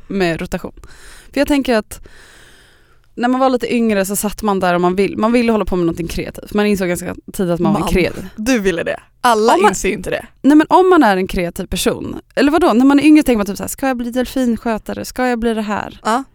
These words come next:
Speaker 2: absolut.
Speaker 1: Och så drömmer man om olika grejer. Typ
Speaker 2: Mm.
Speaker 1: såhär, "Det vore
Speaker 2: Mm.
Speaker 1: så himla fett att typ skådespela." Eller
Speaker 2: Mm.
Speaker 1: "Det, tänk om man vore konstnär, det vore fett nice."
Speaker 2: Ja.
Speaker 1: Det känns som det är så mycket, det finns så många dörrar.
Speaker 2: Ja, man kan bli helt liksom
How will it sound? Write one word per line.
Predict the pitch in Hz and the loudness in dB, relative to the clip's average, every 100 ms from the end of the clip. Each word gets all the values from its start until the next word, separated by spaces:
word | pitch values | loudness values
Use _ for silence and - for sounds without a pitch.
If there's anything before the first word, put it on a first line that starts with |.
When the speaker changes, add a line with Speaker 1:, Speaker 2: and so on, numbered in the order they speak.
| _ - | _ -10
Speaker 2:
absolut. | 240 226 185 | -10 -6 -2
Speaker 1:
Och | 240 | 0
så | |
drömmer | 226 220 240 | 0 2 2
man | 220 202 | 4 2
om | |
olika | 190 180 175 | 0 -2 -8
grejer. | 175 - | -8 -8
Typ | 226 | -6
Speaker 2:
Mm. | 247 | -4
Speaker 1:
såhär, | 190 | -4
"Det | 202 | -2
vore | 247 | 0
Speaker 2:
Mm. | 247 | 0
Speaker 1:
så | 269 | 0
himla | 240 | -2
fett | 226 240 220 - | -2 -4 -6 -6
att | 208 196 | -8 -8
typ | |
skådespela." | - 208 175 - 190 180 | -8 -8 -8 -8 -6 -6
Eller | - 220 | -6 -6
Speaker 2:
Mm. | 226 247 | -2 -2
Speaker 1:
"Det, | 220 | -4
tänk | - 285 269 | -6 -6 -4
om | |
man | 269 | -2
vore | 269 269 | -2 -4
konstnär, | - 277 226 - 247 | -4 -4 -4 -6 -6
det | 220 | -2
vore | 240 | -4
fett | 226 226 | -4 -4
nice." | 226 226 196 - - - - - - | -2 0 -2 -4 -12 -14 -20 -20 -12
Speaker 2:
Ja. | - 202 208 220 | -4 -2 -2 -4
Speaker 1:
Det | 233 | -2
känns | 247 | -2
som | 226 214 | 0 -2
det | 208 | -2
är | |
så | 208 | 0
mycket, | 220 240 - _ 262 240 202 | 4 4 0 _ -2 0 0
det | 214 220 | -2 0
finns | 262 | 2
så | 247 | 2
många | 254 240 | 2 0
dörrar. | 214 277 240 240 240 - - - | 2 2 4 2 -2 -4 -12 -12
Speaker 2:
Ja, | - 208 196 220 _ _ | -2 0 0 -4 _ _
man | 214 214 | -8 -6
kan | 226 | -4
bli | 220 | -2
helt | 196 175 | -4 -4
liksom | 185 180 180 180 | -10 -8 -8 -10